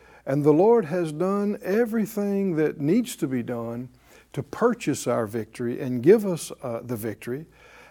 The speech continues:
And He's given us as our continual helper and aid the great Holy Spirit, who is the greater one, the stronger one.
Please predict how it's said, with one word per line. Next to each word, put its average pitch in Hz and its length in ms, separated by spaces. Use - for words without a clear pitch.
And 226 480
He's 190 240
given 220 340
us 208 320
as 180 300
our 180 180
continual 196 920
helper 170 560
and 127 180
aid 160 500
the 131 100
great 190 580
Holy 180 360
Spirit, 139 480
who 147 220
is 151 240
the 135 80
greater 160 420
one, 110 480
the 135 120
stronger 190 580
one. 113 500